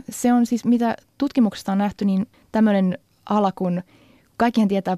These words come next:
posttraumaattisesta stressistä, eli trauman jälkeinen stressi, mutta sitten on myös olemassa tämmöinen kuin traumasta kumpuava kasvu, eli englanniksi tämä on post-traumatic growth, jos joku haluaa etsiä tutkimuksia, niin siinä tutkijat on huomannut, että kun ihminen palaa,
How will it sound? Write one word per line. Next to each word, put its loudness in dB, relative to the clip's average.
posttraumaattisesta -6
stressistä, -8
eli -6
trauman -2
jälkeinen -6
stressi, -6
mutta -8
sitten -2
on 2
myös -2
olemassa -2
tämmöinen -4
kuin -8
traumasta -2
kumpuava -8
kasvu, -8
eli -6
englanniksi -2
tämä -4
on -4
post-traumatic -6
growth, -6
jos -14
joku -10
haluaa -10
etsiä -6
tutkimuksia, -6
niin 0
siinä 2
tutkijat -4
on -2
huomannut, 0
että -8
kun -2
ihminen 0
palaa, -2